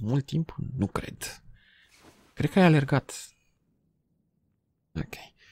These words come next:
Și acum, bineînțeles că ne este s-, ai, serios? Bă, mai trebuie să mai dormim un pic. Bă, că uh, ok, hai să bem ăsta și să mai dormim vreo două ore, așa că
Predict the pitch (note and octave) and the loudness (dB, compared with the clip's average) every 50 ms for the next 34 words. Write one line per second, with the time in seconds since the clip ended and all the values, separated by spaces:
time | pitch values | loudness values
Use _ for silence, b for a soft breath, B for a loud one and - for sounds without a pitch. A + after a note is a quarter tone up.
0 | - _ _ _ _ _ - - C3 C3 C3+ C#3+ D3+ D3 C#3+ C3+ C#3+ C#3+ C3+ - | -20 _ _ _ _ _ 6 8 10 10 10 10 8 6 6 6 6 6 6 6
1 | - C3 B2+ B2 B2+ A#2+ - - A2 - - - - C#3 D3+ D3+ D3 D3 C#3 B2+ | 4 6 6 6 6 4 4 2 2 2 4 8 12 12 12 12 12 12 12 12
2 | A#2+ A2+ - - - - A#2 A2 G#2+ G#2+ F#2+ G2+ G2+ A2+ B2+ B2+ B2+ B2+ B2 A#2+ | 12 8 6 4 6 10 10 12 12 10 10 8 8 10 12 12 12 12 12 12
3 | A#2 A#2 A2+ G#2+ G2+ - - - - - - - G2+ G#2+ A2+ A#2+ A2+ G#2+ G2+ G2+ | 12 12 10 8 6 4 0 -4 -4 -4 -4 0 4 6 6 8 6 4 2 2
4 | - A2 A2 G#2+ - G#2 G#2 G#2 G2 G#2+ G2+ G2+ G#2+ A2+ A2 G#2+ G#2 - F#2+ - | 2 0 0 0 0 0 0 0 0 0 2 2 2 2 2 0 0 -2 -4 -6
5 | - - - - - - - - - - - - _ _ _ _ _ _ _ _ | -8 -20 -20 -20 -20 -20 -20 -20 -20 -20 -20 -20 _ _ _ _ _ _ _ _
6 | _ _ _ _ _ _ _ _ _ _ _ _ _ _ - G2 G#2 G#2 - A2 | _ _ _ _ _ _ _ _ _ _ _ _ _ _ 0 2 2 2 4 4
7 | A2+ G#2+ - - G#2+ A#2 - - A#2+ G#2+ A#2 A2+ G#2+ G#2 G2 - - - A#2 C3+ | 2 2 4 4 2 4 4 4 6 6 8 8 8 6 4 4 4 6 6 6
8 | C#3+ - - - B2 A2+ A2 G#2 G2 G#2 G2+ A2 A2+ G#2+ G2+ G#2+ G2 G2 G2 G2+ | 6 4 2 0 2 4 4 4 4 4 4 4 4 4 4 2 4 4 6 6
9 | G2+ G2 G2 G2 G2 G2 - - G2+ F#2+ - - G2+ - - - | 6 6 6 6 4 2 2 0 -2 -2 0 0 -2 -2 -2 -6